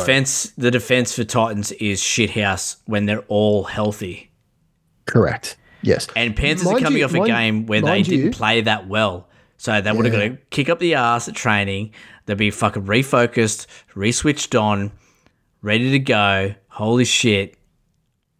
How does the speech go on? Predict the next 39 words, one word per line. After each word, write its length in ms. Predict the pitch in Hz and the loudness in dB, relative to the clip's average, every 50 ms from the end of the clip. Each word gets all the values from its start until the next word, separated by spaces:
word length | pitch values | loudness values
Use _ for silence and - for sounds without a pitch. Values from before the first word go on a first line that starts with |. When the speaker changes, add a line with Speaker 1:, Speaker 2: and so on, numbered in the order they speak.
| _ _ | _ _
Speaker 1:
Yep. 240 | 123 107 - - _ _ | -6 -6 -6 -8 _ _
Speaker 2:
Scary. 400 | - - - 95 85 82 - - - - - - _ _ _ _ _ | -18 -14 -12 -10 -10 -10 -12 -14 -18 -20 -20 -20 _ _ _ _ _
Speaker 1:
Jerome 320 | - 127 127 139 151 151 147 | 0 2 4 4 4 4 4
Luai 540 | 131 127 123 120 120 123 135 156 175 170 - _ _ _ _ _ _ _ _ | 4 4 4 4 4 4 2 2 0 -2 -8 _ _ _ _ _ _ _ _
returns 400 | 127 117 - 131 127 123 123 117 | -6 -4 0 2 2 2 2 2
as 140 | 117 104 113 | 0 0 2
well. 300 | 120 117 143 196 202 - - | 2 4 4 2 0 -2 -4
So 180 | 107 107 113 113 | -2 0 0 2
Speaker 2:
Yep. 100 | 110 - | 2 0
Speaker 1:
Jack 160 | 110 98 - | -2 -4 -4
Cogger's 360 | - 113 107 110 107 101 110 - - | -4 -4 -4 -4 -4 -4 -6 -4 0
out. 400 | 143 151 156 156 156 147 - - - - - - - _ _ - | 2 2 4 4 2 0 -4 -8 -12 -16 -20 -20 -20 _ _ -2
Isaac 220 | 123 151 151 131 113 | 0 2 2 0 0
Tungo, 480 | - 143 147 156 165 135 101 98 107 - - | 0 2 2 4 2 2 0 -4 -8 -10 -4
he's, 240 | 117 117 127 117 131 | -2 -2 0 2 4
um, 240 | 127 127 123 117 123 | 4 4 4 4 4
he's 140 | 120 117 | 4 2
been 160 | 127 123 117 110 | 2 0 0 0
put 180 | - - 120 113 | 0 0 0 0
on 100 | 110 113 | 2 2
ice. 440 | 113 113 110 110 - - - - - _ _ - | 0 0 0 -2 -2 -6 -10 -12 -18 _ _ -4
Um, 380 | 113 113 110 113 113 113 113 110 | -2 -2 0 0 2 2 2 2
so 220 | - 120 113 110 | 2 2 2 2
d-, 80 | 113 120 - | 0 0 0
he's 220 | 120 117 120 104 120 | 0 0 2 2 0
not 160 | 110 113 - - _ - | -2 -2 -6 -12 _ -4
coming 220 | - 123 120 113 | -2 0 2 2
back 160 | 117 120 - - | 0 0 -2 0
this 260 | 117 127 127 - - | 0 0 0 2 2
week, 280 | 113 117 170 180 - - - | 4 4 4 2 0 0 0
but 200 | 123 120 - - | 0 0 2 2
Tyrone 320 | - 120 117 117 113 110 | 2 2 2 2 2 2
Peachey 300 | - 127 127 - - 123 | 2 2 2 2 2 2
returns 340 | 123 123 - 127 120 117 117 | 2 2 4 2 2 2 0
from 120 | - 131 123 | 0 -2 -2
suspension. 640 | - 131 120 - 139 139 135 - 175 196 226 226 - - - - | -2 -4 -2 0 0 0 2 2 2 2 2 0 -4 -12 -10 -8
Speaker 2:
Yep. 160 | 104 101 - - - - _ _ _ - | -6 -6 -6 -8 -14 -20 _ _ _ -4
Speaker 1:
Zach 180 | 117 - - - | -2 0 0 2
Hosking 520 | - 139 160 - - 160 151 156 180 190 | 2 0 0 2 2 2 2 2 2 0